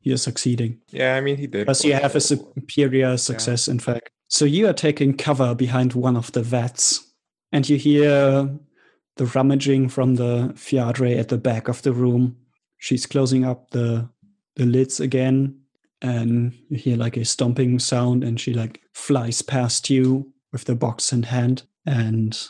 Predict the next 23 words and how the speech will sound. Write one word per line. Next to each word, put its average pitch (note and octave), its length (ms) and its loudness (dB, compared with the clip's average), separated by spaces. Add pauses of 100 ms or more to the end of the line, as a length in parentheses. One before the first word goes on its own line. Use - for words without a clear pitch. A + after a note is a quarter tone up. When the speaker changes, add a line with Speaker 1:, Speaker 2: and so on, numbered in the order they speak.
(460)
Speaker 1:
pushes - 380 -4
the C#3 80 -4
door B2 320 0
open B2+ 640 -2 (420)
into B2 260 -2
the B2 100 0
kitchen - 380 -2
area A#2 320 -2
again. A#2+ 500 -2 (500)
And B2 140 0
then C3 640 2 (400)
you C#3 160 0
hear, C#3 260 2
like, B2 260 0
a B2+ 120 0
gurgling C3 640 0
sound A#2 500 0
coming B2 300 0
from A#2 260 0
the A#2 80 0
vat A#2+ 320 0
that A#2 240 -4
you're, A#2 340 -2